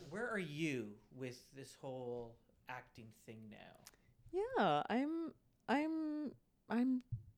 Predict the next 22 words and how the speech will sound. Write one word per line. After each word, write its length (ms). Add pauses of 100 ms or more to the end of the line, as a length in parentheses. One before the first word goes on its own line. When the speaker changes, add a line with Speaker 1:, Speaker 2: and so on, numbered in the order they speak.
(1600)
Speaker 2:
I 280
continue. 600 (440)
I 100
continue 420
to 80
go 160
forward. 640 (180)
Yeah. 520 (280)
Um, 600 (1000)
I 560 (760)
definitely 580 (220)
feel 600
with 240
Working 360
Moms 640
a 80
bit 180
of 180
a, 380 (400)
a 100
launch 540
forward 500